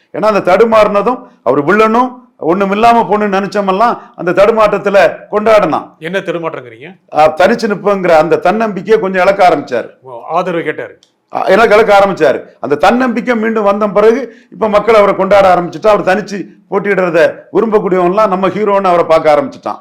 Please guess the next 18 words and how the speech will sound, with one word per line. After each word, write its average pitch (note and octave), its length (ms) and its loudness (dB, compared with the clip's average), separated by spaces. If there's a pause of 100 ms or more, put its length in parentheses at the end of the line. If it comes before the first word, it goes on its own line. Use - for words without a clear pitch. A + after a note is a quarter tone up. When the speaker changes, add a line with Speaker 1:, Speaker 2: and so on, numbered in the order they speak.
(120)
Speaker 2:
ஆனா, F#3+ 220 -4
போய் G3+ 220 -6
கேட்டது G3+ 420 -4
அப்படிங்கிறது, D#3+ 460 -6 (580)
அஹ், A#2+ 340 -18
அவரு D3 320 -10
பலவீனமா E3 500 -6
ஆயிட்டு D3+ 260 -8
இருக்காரோ C#3+ 280 -8
அப்படிங்கிற E3+ 420 -8
ஒரு D#3+ 100 -2
சந்தேகத்தை D3 460 -10
நீங்களே E3+ 260 -8
இப்ப E3+ 140 -6
சொன்ன C#3+ 240 -14
மாதிரி A#2 380 -16
ஏற்படுத்துச்சு. D3+ 600 -10 (460)
ஏன்னா, F3+ 180 -6